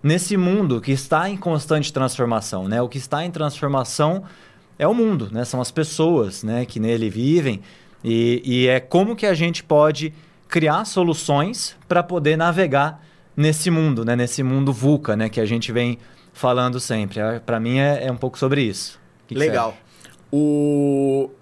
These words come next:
Speaker 2: Eu gosto muito dessa definição, né? De, de,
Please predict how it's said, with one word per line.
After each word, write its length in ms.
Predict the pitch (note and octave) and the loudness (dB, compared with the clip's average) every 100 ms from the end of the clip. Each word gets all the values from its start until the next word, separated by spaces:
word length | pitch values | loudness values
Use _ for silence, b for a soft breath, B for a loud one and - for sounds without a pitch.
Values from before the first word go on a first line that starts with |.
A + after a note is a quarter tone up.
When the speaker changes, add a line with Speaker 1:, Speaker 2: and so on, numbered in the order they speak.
| - | 0
Speaker 2:
Eu 140 | G#3 | 2
gosto 260 | B3+ C#4 A#3 | 2 -2 -2
muito 200 | A#3+ B3+ | -2 0
dessa 200 | G#3+ G#3+ | -2 -2
definição, 580 | G3 G3 F#3 D3+ C3+ G#2+ | -4 -4 -6 -2 -2 -4
né? 120 | G2+ - | -8 -10
De, 320 | G#2 A2 A2+ | -8 -8 -8
de, 440 | G#2 A#2+ A2+ A2 | -8 -6 -4 -6